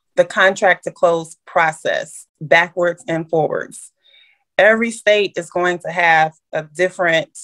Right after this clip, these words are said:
um, you know, different requirements. I'm not licensed in every state. I'm only licensed in Georgia, but I can pick up Texas, a Texas contract and know,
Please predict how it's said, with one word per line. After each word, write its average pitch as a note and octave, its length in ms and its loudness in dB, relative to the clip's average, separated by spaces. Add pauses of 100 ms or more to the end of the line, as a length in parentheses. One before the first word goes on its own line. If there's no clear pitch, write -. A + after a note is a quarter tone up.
(280)
um, D#3 640 -2
you A#3+ 80 0
know, E3 120 4
different F3+ 340 0
requirements. D#3 500 0
I'm B3 120 2
not F#3+ 200 0
licensed F3 480 -4
in D#3 80 -14
every C#3+ 220 -6
state. C#3 280 -2
I'm D#3 140 -4
only E3 160 0
licensed D3+ 520 -4
in C#3+ 140 -8
Georgia, D3 460 0 (460)
but D#3 100 6
I F3 160 2
can D#3+ 200 -8
pick F#3 280 -2
up F3+ 180 2 (120)
Texas, - 720 -10 (760)
a E3 140 4
Texas D#3+ 440 -2
contract F3 800 -2
and E3 240 -4
know, D#3 480 4